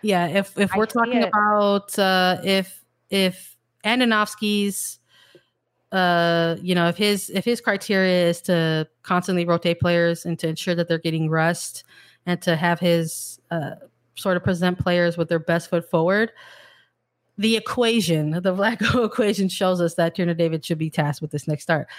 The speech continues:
Speaker 1: But we'll see. Uh, stranger things have happened. Um,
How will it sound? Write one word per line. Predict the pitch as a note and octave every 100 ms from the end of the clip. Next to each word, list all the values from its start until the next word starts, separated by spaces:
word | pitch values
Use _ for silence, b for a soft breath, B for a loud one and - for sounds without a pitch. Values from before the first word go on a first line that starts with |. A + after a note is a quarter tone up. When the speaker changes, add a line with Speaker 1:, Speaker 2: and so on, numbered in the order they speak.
| B B B
Speaker 1:
But | E3
we'll | E3 F#3
see. | C4 A#3+ D#3+ _ b b -
Uh, | E3+ D#3+
stranger | - F#3 F3+
things | F#3 F#3
have | E3+
happened. | F3+ G3 C4+ C#4 - _ B B B B -
Um, | F3 E3 D#3+ D#3+